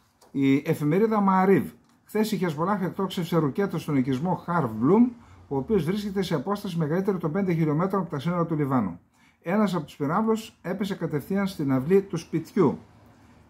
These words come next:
Επίσης, πολύ σημαντική εξέλιξη, έμεσες συνομιλίες για τον τερματισμό των εχθροπραξιών κατά μήκος των συνόρων με το Ισραήλ θα αρχίσουν στη διάρκεια του Ραμαζανιού.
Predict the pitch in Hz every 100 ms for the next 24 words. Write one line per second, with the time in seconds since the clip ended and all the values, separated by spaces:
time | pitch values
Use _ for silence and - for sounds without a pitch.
0 | - 139 120 208 170 - 92 - - -
1 | _ _ _ - 147 202 196 190 156 135
2 | 120 131 117 - 131 127 156 - 240 247
3 | - - - - - - - - 190 233
4 | 233 208 - 165 151 151 214 165 165 160
5 | 135 135 139 123 180 196 180 151 147 127
6 | 131 175 196 165 143 156 190 165 147 123
7 | 165 170 139 131 117 170 190 156 131 208
8 | 196 180 156 143 185 190 170 175 170 160
9 | 165 165 117